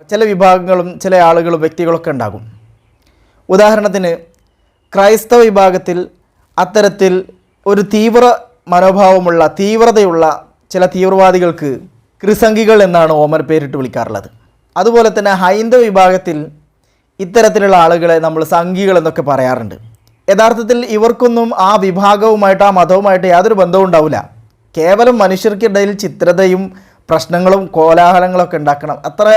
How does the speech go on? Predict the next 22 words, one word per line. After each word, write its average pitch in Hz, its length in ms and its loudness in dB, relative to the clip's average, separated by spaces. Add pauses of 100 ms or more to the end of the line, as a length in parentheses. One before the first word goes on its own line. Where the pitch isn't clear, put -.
(120)
അവരുടെ 190 300 2
ലക്ഷ്യം 165 200 -6
ഉണ്ടാവുള്ളൂ. 131 380 -4 (960)
ഇതുപോലെ 233 600 2 (720)
മുസ്ലിം 208 440 -4
വിഭാഗത്തിലും 190 720 0 (600)
അത്തരത്തിൽ 185 640 -2 (640)
ഒരുപാട് 190 420 2
ആളുകളുണ്ട്. 180 480 -2 (100)
യഥാർത്ഥത്തിൽ 185 460 -2
ഇസ്ലാമുമായിട്ട് 208 560 0
അവർക്ക് 196 340 0
യാതൊരു 214 300 2
ബന്ധവും 180 220 2
ഉണ്ടാവില്ല, 127 520 -2
പക്ഷേ 196 260 -4 (460)
ഇസ്ലാമിൻ്റെ 240 600 2
ലേബലിലാണ് 196 720 2 (180)
അവർ 170 140 0 (180)
പുറത്തിറങ്ങി 180 480 -2
നടക്കാറുള്ളതും 147 840 -2
പ്രസംഗിക്കാറുള്ളതൊക്കെ. 143 920 -4